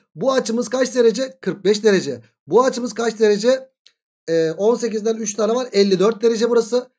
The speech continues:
O zaman kırk beş, elli dört ve alfanın toplamı da yüz seksen yapacağından dolayı şu ikisinin toplamı kaç yapıyor?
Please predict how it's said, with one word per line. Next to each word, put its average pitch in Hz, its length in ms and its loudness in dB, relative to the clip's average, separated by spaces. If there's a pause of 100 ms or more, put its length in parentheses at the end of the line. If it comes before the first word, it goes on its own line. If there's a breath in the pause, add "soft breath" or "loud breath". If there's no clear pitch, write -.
(200)
O 208 140 2
zaman 220 420 0
kırk - 320 -6
beş, 202 500 4 (140)
elli 170 340 -4
dört 226 360 4
ve 180 460 -2 (220)
alfanın 202 460 0
toplamı 190 420 -2
da 196 280 0 (220)
yüz 208 240 -8
seksen 208 300 -2
yapacağından 220 640 0
dolayı 220 380 4 (280 soft breath)
şu - 160 -8
ikisinin 214 400 -4
toplamı 208 380 -2
kaç 214 240 -2
yapıyor? 202 400 2